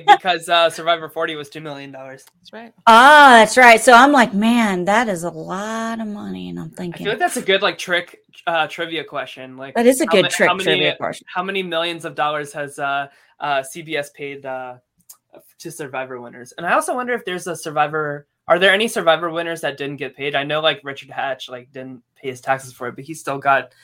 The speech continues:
Speaker 2: He got
Speaker 1: the
Speaker 2: paid.
Speaker 1: payout.
Speaker 2: Everybody
Speaker 1: Yeah.
Speaker 2: got paid.
Speaker 1: Yeah.
Speaker 2: Doesn't mean
Speaker 1: Just
Speaker 2: they paid
Speaker 1: never
Speaker 2: their
Speaker 1: know.
Speaker 2: taxes.
Speaker 3: I don't think anybody's
Speaker 1: Yeah.
Speaker 3: not. What is it after taxes? Like, five hundred thou?
Speaker 2: I
Speaker 1: Or
Speaker 2: would imagine
Speaker 1: six hundred?
Speaker 2: it's, like, six seventy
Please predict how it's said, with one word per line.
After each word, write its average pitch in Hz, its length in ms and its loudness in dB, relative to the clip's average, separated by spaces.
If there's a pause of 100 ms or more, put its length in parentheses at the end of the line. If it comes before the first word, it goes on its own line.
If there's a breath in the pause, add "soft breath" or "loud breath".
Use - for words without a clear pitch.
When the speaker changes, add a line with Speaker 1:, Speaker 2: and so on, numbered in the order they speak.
(100)
Speaker 2:
He 254 80 -4
got 226 140 0
Speaker 1:
the 143 60 -2
Speaker 2:
paid. 214 260 2
Speaker 1:
payout. 131 240 2 (180)
Speaker 2:
Everybody 349 240 -2
Speaker 1:
Yeah. 147 100 6
Speaker 2:
got 135 160 4
paid. 170 400 -8 (340)
Speaker 1:
Yeah. 135 220 -4 (920)
Speaker 2:
Doesn't 190 220 -12
mean 185 100 -10
Speaker 1:
Just 170 120 -10
Speaker 2:
they 156 80 0
paid 143 60 0
Speaker 1:
never 151 120 0
Speaker 2:
their 143 120 -2
Speaker 1:
know. 143 40 -2
Speaker 2:
taxes. 208 460 -2
Speaker 3:
I 220 60 -2
don't 254 120 -2
think 240 200 -8
anybody's 180 520 -2
Speaker 1:
Yeah. 170 60 -6
Speaker 3:
not. 160 420 -2 (800)
What 480 240 4
is 480 160 8
it 226 120 4
after 185 280 6
taxes? 156 580 0
Like, 139 160 -4
five 190 280 0
hundred 220 300 -6
thou? 214 440 0 (600)
Speaker 2:
I 262 260 4
Speaker 1:
Or 285 60 -2
Speaker 2:
would 277 160 -4
imagine 233 300 0
Speaker 1:
six 226 80 -4
hundred? 220 160 -2
Speaker 2:
it's, 220 120 -10
like, 208 200 -4
six - 720 -8
seventy 175 1040 -8